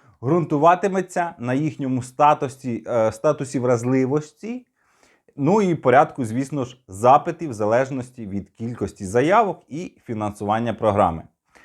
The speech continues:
Кожен, друзі, випадок буде оцінено, і з відібраними кандидатами зв'яжуться і пояснять їм всі подальші кроки. Тож, друзі,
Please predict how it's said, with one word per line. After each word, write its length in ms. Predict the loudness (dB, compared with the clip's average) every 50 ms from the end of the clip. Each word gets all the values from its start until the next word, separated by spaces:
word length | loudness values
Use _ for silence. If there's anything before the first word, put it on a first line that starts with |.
| _ _ _ _ _ _
Кожен, 400 | 4 4 4 6 4 2 0 0
друзі, 360 | 0 0 0 0 -2 -2 -2 -2
випадок 500 | -2 -4 0 2 2 2 2 0 -2 -4
буде 380 | -2 -2 0 2 2 2 2 0 -4 _ -10
оцінено, 800 | -10 -10 -8 -8 -6 -4 -2 -2 -2 -2 -2 -4 -6 -8 -12 _ _ -8
і 260 | -2 0 0 0 0 -2
з 140 | -6 -4 -2
відібраними 920 | -2 -2 -2 0 0 0 0 2 4 4 4 4 2 -2 -4 -4 -8 -8 -4
кандидатами 800 | -4 -2 0 0 2 4 6 4 4 4 0 -6 -6 -8 -10 -10
зв'яжуться 800 | -12 -10 -2 2 4 6 6 4 2 -4 -8 -8 -8 -8 -8 -8 -12 _ _ _ _ _ _ _ _ _ _ _ _ _ -10
і 320 | -6 -4 -4 -4 -4 -6 -12 -10 -10 -6 -2 2
пояснять 600 | 4 6 6 6 4 4 2 -4 -8 -8 -10 -10
їм 400 | -10 -6 -6 -4 -4 -6 -8 -12 _
всі 340 | -20 -20 -14 -12 -12 -12 -12
подальші 840 | -10 -6 -6 -4 0 4 4 4 4 4 0 -8 -12 -14 -14 -16 _ _
кроки. 520 | _ -2 0 0 0 0 -2 -10 -20 -20 -20 _ _ _ _ _ _ _ _
Тож, 220 | 4 4 4 4 4
друзі, 420 | 4 4 4 4 2 0 -6 -10